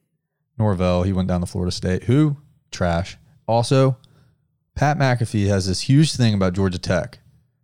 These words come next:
They're not gonna be good. He has this whole thing about the nil, you know, name, image, likeness, saying how they're gonna be able to get all these get people from Atlanta. Let me tell you, Pat, I've wanted to go on your show and say this to you, but I'll just say it here.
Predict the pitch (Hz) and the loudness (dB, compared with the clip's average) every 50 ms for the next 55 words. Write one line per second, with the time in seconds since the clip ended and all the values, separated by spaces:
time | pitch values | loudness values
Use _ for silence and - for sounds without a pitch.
0 | _ _ _ _ _ _ _ _ _ _ _ 127 107 104 123 135 170 185 170 147 | _ _ _ _ _ _ _ _ _ _ _ -18 -2 0 2 4 4 4 4 4
1 | 139 139 139 143 143 143 - 127 120 117 110 113 107 95 98 107 107 101 92 101 | 4 4 2 0 0 0 0 2 2 4 2 2 0 2 2 2 2 4 4 4
2 | 117 123 123 117 123 113 - 127 123 120 - 127 120 117 110 107 101 98 92 - | 4 4 2 2 0 0 2 2 0 2 2 2 2 2 2 2 0 0 0 -2
3 | - 95 98 101 104 104 98 95 90 85 87 - _ _ _ - 101 92 92 90 | -2 -2 0 2 2 2 2 2 0 0 -4 -8 _ _ _ -2 0 0 0 0
4 | 90 95 98 98 95 98 95 95 95 95 90 87 98 107 107 98 101 90 - - | 0 0 0 0 2 2 0 0 0 0 0 0 0 -2 -2 -2 -4 -4 -4 -6
5 | - - _ _ _ _ - _ - - 110 110 110 107 110 104 101 101 92 98 | -10 -14 _ _ _ _ -20 _ -6 -2 0 0 0 0 0 0 0 0 0 0
6 | 101 104 110 107 104 110 107 107 101 98 101 87 95 143 117 113 113 107 107 107 | 0 0 0 0 2 2 2 2 2 0 -2 -4 -4 -4 -2 0 2 4 4 2
7 | 107 101 107 98 - 113 - - - 127 113 120 107 - 104 101 98 - 107 107 | 2 2 0 -2 -2 -4 -6 -2 -2 -2 -2 -2 -2 -2 -4 -4 -2 -2 0 0
8 | 107 104 95 90 - - _ _ _ _ _ _ _ _ _ _ _ _ _ - | 0 0 0 -2 -4 -8 _ _ _ _ _ _ _ _ _ _ _ _ _ -2
9 | 127 127 - 147 147 139 120 - 117 107 104 113 - - _ _ _ _ _ _ | 0 2 4 4 4 4 4 2 2 2 0 0 -4 -6 _ _ _ _ _ _
10 | _ _ _ _ _ _ _ _ - 110 120 135 139 135 127 120 120 123 120 120 | _ _ _ _ _ _ _ _ -2 2 2 4 4 4 4 2 2 2 2 2
11 | 117 113 104 - - 131 127 123 113 104 - - 120 123 127 117 107 - - 104 | 2 0 -2 0 2 2 4 4 2 2 0 2 2 2 2 2 0 -2 -2 0
12 | 98 104 107 95 90 98 110 110 - - - 104 110 110 107 117 117 101 | 0 0 0 0 0 0 0 -2 -2 -2 -2 -2 -2 0 0 0 0 0